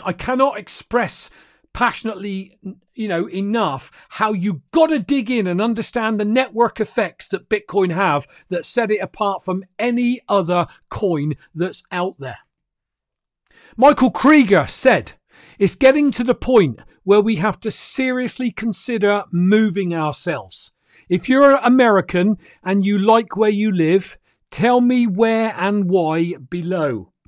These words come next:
Natural beauty, decent growing season, and freedom-minded people are priorities."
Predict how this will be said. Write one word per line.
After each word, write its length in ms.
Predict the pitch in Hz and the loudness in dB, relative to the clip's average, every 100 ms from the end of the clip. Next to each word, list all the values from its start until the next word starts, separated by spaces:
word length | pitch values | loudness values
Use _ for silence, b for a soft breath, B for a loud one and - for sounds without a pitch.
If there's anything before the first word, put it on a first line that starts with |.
| _ _ _ | _ _ _
Natural 500 | 156 226 - - 262 | -2 -2 -2 -4 -4
beauty, 600 | 190 208 214 - 233 226 b b b - | -2 0 -2 0 -2 -2 b b b -2
decent 460 | 220 226 262 262 196 | -2 0 -2 -2 2
growing 340 | 226 202 196 | 2 4 0
season, 540 | - 202 190 208 214 B B | -2 -2 0 0 -2 B B
and 240 | 175 180 - | -4 -4 -4
freedom-minded 1080 | - 240 247 247 233 220 226 214 208 - | -6 -2 -2 0 0 0 0 0 -4 -6
people 540 | - 175 147 170 175 b b - | -4 -4 -4 -2 -2 b b -2
are 260 | 175 170 156 | 0 0 -2
priorities." 920 | - 180 170 196 185 - 139 104 | -4 0 2 4 2 -2 -10 -12